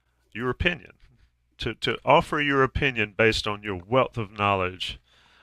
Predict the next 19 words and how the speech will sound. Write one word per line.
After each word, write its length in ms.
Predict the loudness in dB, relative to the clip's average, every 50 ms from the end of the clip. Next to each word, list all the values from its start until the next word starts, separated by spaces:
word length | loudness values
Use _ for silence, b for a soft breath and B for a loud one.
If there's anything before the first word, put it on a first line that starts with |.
| _ _
about 240 | 2 2 2 4 4
what 160 | 0 0 2
they 100 | 2 2
should 260 | 2 2 0 0 0
do. 140 | 0 -2 0
Is 80 | 2 4
that 160 | 2 2 6
fair? 440 | 6 8 8 8 8 6 0 -10 -16
Before 240 | -16 -10 -4 0 0
I 60 | 0
do 160 | 0 -2 -4 -2
the 100 | 0 0
ad 200 | 0 0 0 -2
read, 200 | -4 -4 -4 -4
is 80 | -4 -6
that 160 | -6 -6 -2
fair 180 | -2 -2 0
to 60 | 0 0
ask? 300 | -2 -2 -2 -2 -4